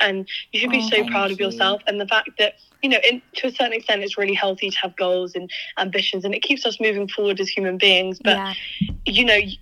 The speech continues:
Speaker 1: for example, you have built such an amazing brand for yourself,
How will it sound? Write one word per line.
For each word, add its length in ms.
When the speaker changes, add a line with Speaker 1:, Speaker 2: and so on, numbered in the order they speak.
Speaker 1:
for 100
example, 360
you 180
have 160
built 380
such 420
an 100
amazing 540
brand 300
for 80
yourself, 400